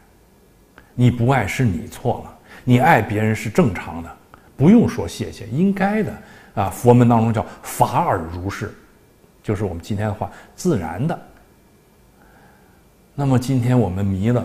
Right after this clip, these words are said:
没有这种感觉，迷了多长时间？很长时间了。愿意不愿意回到这种状态？愿意。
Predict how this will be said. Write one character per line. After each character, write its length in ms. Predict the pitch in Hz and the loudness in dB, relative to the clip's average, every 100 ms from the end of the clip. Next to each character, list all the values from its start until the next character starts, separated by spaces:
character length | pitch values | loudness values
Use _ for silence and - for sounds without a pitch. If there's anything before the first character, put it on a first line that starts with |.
| 98 | -2
没 100 | 104 | 0
有 120 | 131 | 2
这 100 | 110 | 0
种 180 | 95 101 | -2 -4
感 280 | 101 85 78 | -4 -8 -10
觉， 240 | 85 87 - _ _ _ _ _ | -12 -14 -16 _ _ _ _ _
迷 180 | - 123 | 2 6
了 120 | 131 | 6
多 120 | 110 107 | 4 2
长 140 | 107 | 0
时 160 | - 87 | -4 -10
间？ 200 | 90 78 | -12 -10
很 320 | - 98 87 | -10 -8 -8
长 240 | - 92 | -10 -8
时 160 | 90 85 | -10 -12
间 140 | 90 82 | -12 -14
了。 160 | 78 - _ _ _ _ _ _ _ _ _ _ _ - - | -16 -20 _ _ _ _ _ _ _ _ _ _ _ -20 -2
愿 260 | 143 147 113 | 6 6 6
意 40 | |
不 80 | 117 | 4
愿 160 | 113 104 | 2 2
意 20 | |
回 180 | - 110 | 0 0
到 100 | 101 | 0
这 100 | 104 | -2
种 80 | 87 | -4
状 160 | 92 | -8
态？ 140 | 90 - | -10 -8
愿 300 | 117 120 85 | 0 0 0
意。 120 | 80 | -4